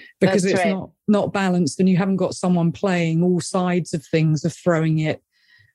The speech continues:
Speaker 1: you know, in terms of a, an experienced investigator or C S I or whoever it might be that's called upon to help grapple with some of these major issues.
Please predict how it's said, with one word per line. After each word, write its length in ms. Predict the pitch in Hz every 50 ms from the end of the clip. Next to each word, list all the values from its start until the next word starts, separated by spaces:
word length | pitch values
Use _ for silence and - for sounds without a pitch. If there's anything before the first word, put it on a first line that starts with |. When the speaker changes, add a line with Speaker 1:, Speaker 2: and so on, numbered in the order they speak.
| _ -
Speaker 1:
you 100 | - 185
know, 100 | 165 156
in 100 | 160 156
terms 360 | - 190 175 165 165 147 156
of 140 | 160 151 165
a, 180 | 160 160 156 -
an 100 | - 170
experienced 1200 | 165 - - - - - - _ - 208 196 196 185 185 180 170 160 156 147 135 - - - _ _ _ - - - - -
investigator 920 | - 170 170 156 185 151 - - - 135 180 165 156 147 - - 190 185 190
or 160 | 185 175 165
C 260 | - - - 208 185 175
S 220 | 165 - - -
I 340 | 180 156 156 151 156 160 165
or 140 | 165 165 131
whoever 340 | 180 190 185 180 165 170
it 60 | 160 -
might 280 | 170 160 160 131 160
be 220 | 202 247 247 185 156
that's 180 | 156 139 - -
called 260 | - 196 185 170 156
upon 340 | 143 117 - 165 143 160 139
to 120 | - 139
help 460 | 131 - - 180 151 135 - - _ -
grapple 480 | 180 175 170 170 135 - - 170 160
with 180 | 151 147 131 -
some 240 | - - 180 165 160
of 80 | 151
these 200 | 156 160 147 143
major 440 | 165 165 160 151 147 - 156 143 151
issues. 720 | 170 147 - - - 139 131 135 127 127 117 - -